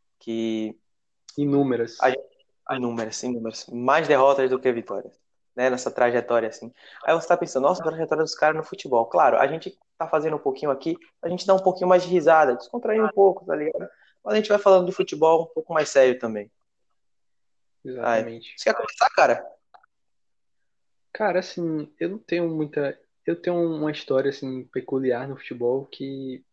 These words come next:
Speaker 2: quando eu era menor, né, eu tinha, fazia escolinha e tal,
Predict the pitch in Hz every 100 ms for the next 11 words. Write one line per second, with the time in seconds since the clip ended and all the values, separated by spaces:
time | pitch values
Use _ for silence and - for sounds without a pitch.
0 | _ _ 143 143 139 135 135 127 123 147
1 | 139 131 131 127 123 - _ _ _ -
2 | 127 - - 117 127 123 120 135 135 131
3 | 147 147 123 151